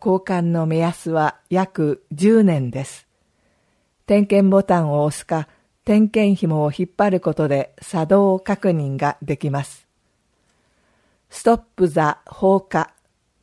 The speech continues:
放火されないための六つの対策。一、ゴミは収集日の朝に出す。二、家の周りに燃えやすいものを置かない。三、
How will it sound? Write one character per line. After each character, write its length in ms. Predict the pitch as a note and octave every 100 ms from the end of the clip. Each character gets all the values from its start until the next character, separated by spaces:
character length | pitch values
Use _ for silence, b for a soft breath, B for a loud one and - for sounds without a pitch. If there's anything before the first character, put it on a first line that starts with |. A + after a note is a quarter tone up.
| _ _ _
放 240 | A3 A3+
火 180 | A3+ G#3+
さ 180 | - F#3+
れ 120 | G3
な 140 | G3
い 100 | F#3+
た 140 | F#3+ F3
め 100 | E3
の 280 | D#3+ D#3 -
六 200 | E3+ E3+ - -
つ 160 | A#3
の 240 | G3+ E3+ - -
対 200 | E3 D3+
策。 420 | D3+ - - - _ _ _ _ _ _ _ _ _
一、 440 | F3 - F3+ - _ _ _ _ _ -
ゴ 120 | F#3+
ミ 200 | F#3+ A3
は 220 | F#3 D3 -
収 280 | - A3 A3
集 280 | - A#3+
日 140 | G#3+ E3
の 180 | D3 -
朝 240 | G3+ - G#3
に 180 | D3+
出 160 | C3 D3+
す。 260 | - - _ _ _ _ _ _ _
二、 240 | E3+ E3+ - _ _ _ _ _
家 240 | F3+ G#3
の 140 | G#3+ A3
周 360 | G#3 G3+ G3
り 60 | F3
に 240 | F3 F3+ -
燃 240 | E3 F3+ G#3
え 20 |
や 140 | G#3+
す 120 | G3 G#3
い 140 | F#3+
も 140 | D#3
の 280 | D3+ D#3 C3+
を 60 | C3
置 80 | C3
か 160 | D#3+
な 160 | D3+ C#3
い。 100 | A#2+ _ _ _ _ _ _ _ _ _ _
三、 440 | - - E3+ D3+